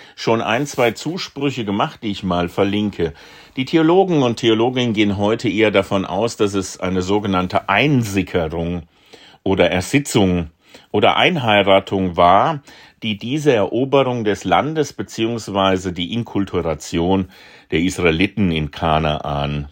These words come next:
bewirkten. Aber insofern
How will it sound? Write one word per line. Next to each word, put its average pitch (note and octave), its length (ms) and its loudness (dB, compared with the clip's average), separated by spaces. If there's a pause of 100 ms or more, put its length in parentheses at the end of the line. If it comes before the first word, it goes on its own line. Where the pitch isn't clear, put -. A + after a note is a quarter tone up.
bewirkten. D2+ 800 -4 (680)
Aber C3 200 4
insofern F2 720 2